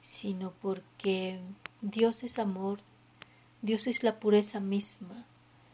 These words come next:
Y va a llegar el momento de que cuando uno se vea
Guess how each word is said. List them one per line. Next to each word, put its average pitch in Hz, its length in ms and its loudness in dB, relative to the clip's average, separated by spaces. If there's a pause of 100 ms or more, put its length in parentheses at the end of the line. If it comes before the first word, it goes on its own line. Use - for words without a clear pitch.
(260)
Y 214 120 2
va 220 120 10
a 233 40 8
llegar 233 240 6
el 233 160 6
momento 202 580 2
de 196 160 2
que 190 480 -10 (800)
cuando 202 380 4
uno 208 340 2
se 196 260 -2
vea 190 440 4